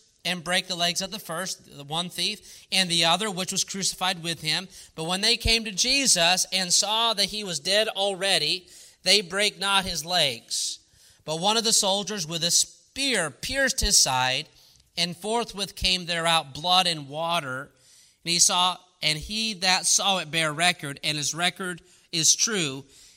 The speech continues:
He knoweth that he, that he saith true, that ye might believe. For these things were done, that the scripture should be fulfilled. A bone of him shall not be broken. And again, another scripture saith, They shall look on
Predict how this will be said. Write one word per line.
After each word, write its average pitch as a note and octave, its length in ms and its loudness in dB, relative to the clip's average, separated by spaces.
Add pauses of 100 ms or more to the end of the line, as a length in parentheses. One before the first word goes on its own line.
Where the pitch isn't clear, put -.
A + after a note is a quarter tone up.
He F3+ 160 2
knoweth G3+ 480 2
that F3+ 180 2
he, F3 140 0 (400)
that E3 180 2
he E3 80 0
saith G#3 480 2
true, D3+ 320 -2
that D3+ 160 -2
ye D3+ 120 -6
might E3 280 -2
believe. D#3+ 480 -2 (300)
For F3 120 -6
these G#3 280 2
things A#3 240 -6
were G3+ 100 -6
done, E3+ 540 0 (640)
that E3 180 -2
the D#3 60 -8
scripture G3+ 600 -2
should E3+ 220 -4
be E3+ 160 -4
fulfilled. D3+ 600 -6 (260)
A D#3 80 -6
bone A3+ 320 6
of B3+ 160 -2
him A#3+ 300 2
shall F#3+ 240 0
not F3+ 260 2
be F3+ 140 -6
broken. D#3+ 640 -6 (360)
And E3 140 -2
again, F#3 460 2
another F#3+ 460 0
scripture E3 440 -2
saith, D#3+ 420 0
They D#3+ 160 -2
shall C#3+ 300 -4
look F3+ 280 -6
on D#3+ 280 -8